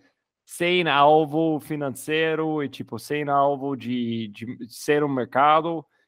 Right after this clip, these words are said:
E, ah, mas, na mesma hora, a galera do Mons, ela está criando uma vivência muito legal também para todos os atletas,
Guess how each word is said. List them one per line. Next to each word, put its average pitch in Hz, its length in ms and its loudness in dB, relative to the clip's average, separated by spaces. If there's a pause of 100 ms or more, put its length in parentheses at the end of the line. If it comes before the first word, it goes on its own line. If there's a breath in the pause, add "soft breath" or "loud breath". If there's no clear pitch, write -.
(140)
E, 214 400 -2
ah, 165 320 4
mas, 160 360 -2
na 139 260 -6
mesma 147 320 -2
hora, 151 760 0
a 127 40 -2
galera 139 360 -2
do 143 120 -4
Mons, 151 760 -2
ela 123 180 -4
está 139 200 -4
criando 151 300 -4
uma 147 180 0
vivência 147 540 -2
muito 151 320 -2
legal 147 360 4
também 147 360 0
para 139 220 -4
todos 156 380 -2
os - 60 -6
atletas, 127 760 -2